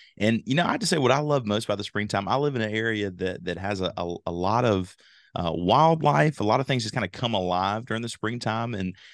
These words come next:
so, uh, it's, it's fun to look in the backyard. I got a rose bush in my backyard, and the flowers begin to bloom. Things bec-, kind of become new again.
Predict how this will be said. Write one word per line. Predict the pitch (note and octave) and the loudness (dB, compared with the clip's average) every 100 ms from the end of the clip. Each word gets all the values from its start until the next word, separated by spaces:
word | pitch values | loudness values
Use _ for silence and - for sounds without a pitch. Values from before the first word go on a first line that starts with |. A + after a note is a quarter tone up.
| - - | -14 0
so, | G#2+ G2 B1+ - | 2 4 2 -2
uh, | G#2+ | 0
it's, | A2+ G#2+ - | 2 2 2
it's | - B2+ | 0 0
fun | - C3 D3 | 2 2 2
to | C#3 G#2 | 0 0
look | G2+ A2 | -2 -4
in | G#2+ | -4
the | G2 | -2
backyard. | G2+ G#2 - G2 G2+ | -2 -2 -2 -2 -2
I | |
got | G2+ | -2
a | F#2 | -2
rose | F#2 F#2+ F#2+ | -2 -4 -4
bush | G#2 G#2 | -4 -4
in | G2+ | -6
my | G2+ | -6
backyard, | G2+ G2 G2 G2+ G#2 | -6 -4 -2 0 0
and | |
the | F2+ | -4
flowers | - F#2 F#2+ G#2 G#2+ | -2 0 2 0 -2
begin | G#2 G2+ G#2+ | -4 -4 -4
to | G#2+ | -6
bloom. | F#2 G2 G#2 G2+ | -4 0 0 0
Things | G#2 C3 C3 | 2 0 0
bec-, | A2+ B2 G#2 | -4 -4 -2
kind | B2+ | 0
of | A2+ | 0
become | G2+ F#2+ G#2+ G2 G2 | -2 -2 -2 0 0
new | G#2+ A2+ | 2 2
again. | F2+ F#2 E2+ F2 | 0 -4 -6 -8